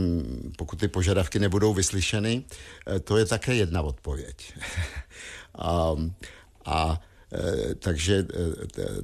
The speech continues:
ta, ani, ani jedna, ani druhá strana, eh, ani ty protestující nemohou úplně očekávat, že,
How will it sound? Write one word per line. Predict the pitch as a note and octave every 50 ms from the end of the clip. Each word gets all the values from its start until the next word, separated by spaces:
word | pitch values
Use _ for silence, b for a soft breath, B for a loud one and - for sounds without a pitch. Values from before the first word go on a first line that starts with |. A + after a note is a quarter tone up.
| -
ta, | - - F#2 F2+ F2 E2+ E2+ D#2+ E2 - - - - E2+ - - - - - - F2+ - - - F2+ - -
ani, | - - G2 G2+ A2 A2+ A2 G#2 G2 F2 - - -
ani | G2+ G#2+ B2 C3
jedna, | A#2 A2+ A2 F#2+ A2+ A#2+ A#2+ A#2+ G#2+
ani | G#2+ A2 A#2 A2
druhá | G#2+ A2 G#2+ G2+ A#2 A2 A2 G#2
strana, | - - - A2 G2+ G#2 G2+ G2 G#2 G#2+ A2 A2+ B2+ - B B B B B B B B - - -
eh, | F#2 - - - - -
ani | - - G#2 C#3+ D#3+
ty | D#3 C3+
protestující | - C3 A#2 A2+ C3+ - - C3 B2+ B2+ A#2+ - - C3
nemohou | B2+ B2 B2 A#2+ A#2 B2+ B2+
úplně | A#2+ - - C3 B2+ G#2
očekávat, | G2 F#2+ - A2 G2 - G2+ F#2+ F#2+ F#2 G2 G2 G2 A2 A2+ - - - B B B B B B B B B
že, | - F2 D#2+ D#2 D#2+ E2 G#2+ G#2 G2 G2 G2 F#2+